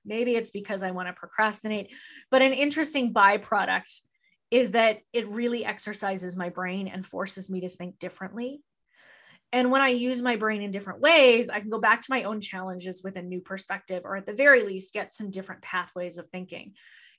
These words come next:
It also reminds me that I'm good at what I do.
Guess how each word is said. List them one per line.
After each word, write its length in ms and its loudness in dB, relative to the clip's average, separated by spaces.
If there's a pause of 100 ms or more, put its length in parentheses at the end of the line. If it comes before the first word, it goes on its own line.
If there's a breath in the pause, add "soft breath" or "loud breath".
It 180 6
also 760 2 (200)
reminds 560 -4
me 120 -6
that 120 -6
I'm 180 -8
good 160 -8
at 100 -12
what 140 -12
I 120 -14
do. 460 -18